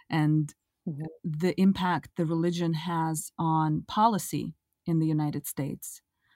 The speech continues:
Speaker 1: how in different states, religion has a very specific impact on people's lives on a political level, on the level of the law.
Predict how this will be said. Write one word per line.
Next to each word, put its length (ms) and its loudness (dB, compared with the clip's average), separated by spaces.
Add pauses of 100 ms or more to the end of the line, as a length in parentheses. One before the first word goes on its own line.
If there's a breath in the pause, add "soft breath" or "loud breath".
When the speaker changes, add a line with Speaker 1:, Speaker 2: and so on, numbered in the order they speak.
(160)
Speaker 1:
how 300 4
in 220 2
different 360 -2
states, 760 -2 (960)
religion 640 2
has 340 -2
a 60 -2
very 840 0 (640)
specific 960 -4 (640)
impact 680 0 (100)
on 300 2
people's 440 -2
lives 680 0 (100)
on 180 2
a 60 0
political 640 -2
level, 320 -2
on 120 0
the 80 0
level 340 -2
of 180 -8
the 100 -2
law. 440 2